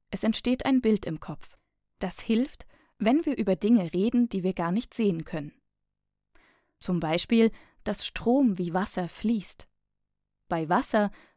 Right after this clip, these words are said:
können wir es sehen, beim Strom nicht.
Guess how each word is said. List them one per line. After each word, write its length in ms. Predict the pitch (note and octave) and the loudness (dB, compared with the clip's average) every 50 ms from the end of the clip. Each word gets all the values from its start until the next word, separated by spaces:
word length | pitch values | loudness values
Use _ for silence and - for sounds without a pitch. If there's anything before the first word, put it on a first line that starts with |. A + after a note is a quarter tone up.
| _ | _
können 280 | - - C4 C#4 C#4+ C4+ | -2 2 4 6 6 6
wir 140 | C4+ C#4 C4 | 4 4 2
es 180 | C4+ - - | 0 -2 -2
sehen, 360 | - G#3 G3 D#3+ D3+ F3 - _ _ _ _ _ _ _ _ _ _ _ | 0 2 2 2 0 -4 -10 _ _ _ _ _ _ _ _ _ _ _
beim 200 | E3+ D3+ C#3+ D3 | -6 -6 -4 -4
Strom 480 | - - - - F3+ F3+ F#3+ B3 E4 - _ _ _ | -6 -6 -2 0 2 2 4 2 2 0 _ _ _
nicht. 420 | - G#3 F#3 D#3 - - - - | -2 -2 -2 -2 -4 -10 -18 -20